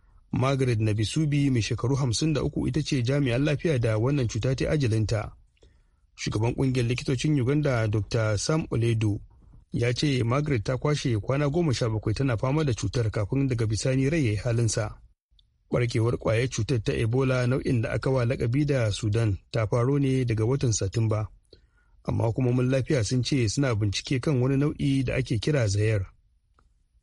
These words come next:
Ƙungiyar Tarayyar Afirka ta A U ta gayyaci wakilan gwamnatin Ethiopia da shugabannin Tigray da ke arewacin ƙasar zuwa wani zaman sulhu da za a yi a Afirka ta Kudu nan gaba a wannan mako. Gayyatar wani mataki ne na shiga tsakani da ƙungiyar ta A U ta yi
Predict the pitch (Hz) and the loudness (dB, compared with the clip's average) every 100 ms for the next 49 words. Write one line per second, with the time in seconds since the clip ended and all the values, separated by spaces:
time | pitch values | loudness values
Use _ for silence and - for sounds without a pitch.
0 | - - - - 180 214 214 208 170 190 | -20 -20 -20 -6 -2 0 0 2 0 2
1 | 190 165 127 160 170 190 135 156 147 190 | 2 0 0 -2 -2 -2 0 -2 0 0
2 | 175 135 160 214 190 123 - 175 180 156 | 0 0 0 2 0 0 -2 0 0 0
3 | 135 135 160 170 180 190 165 - 113 123 | 0 2 2 2 0 0 0 -2 -2 -2
4 | 117 131 110 - - _ - 113 120 120 | 0 0 0 -4 -12 _ -4 -2 0 0
5 | 120 139 180 156 127 160 135 107 - 113 | 2 2 0 0 0 0 0 -2 -2 0
6 | 117 117 - 127 120 135 113 95 127 135 | 0 0 0 -2 0 0 0 -2 0 0
7 | 113 123 139 135 143 147 139 156 147 151 | 2 2 2 2 2 0 2 0 2 2
8 | 120 123 - 139 135 127 - 131 131 120 | 2 0 0 -2 0 -2 -2 -2 -2 -2
9 | - 131 165 156 147 151 127 113 135 120 | -4 -2 2 2 2 2 2 0 0 0
10 | 147 131 104 110 - 110 95 - _ _ | 2 2 2 0 0 -2 -4 -12 _ _
11 | - _ - 110 107 135 143 123 127 139 | -20 _ -2 0 0 0 2 2 2 2
12 | 131 131 170 151 117 131 120 131 - - | 0 0 0 0 0 0 0 0 -2 -2
13 | 131 147 139 113 113 147 143 131 - - | 0 0 2 0 0 0 0 0 -2 -2
14 | 151 160 113 - 107 107 | 0 2 0 0 0 0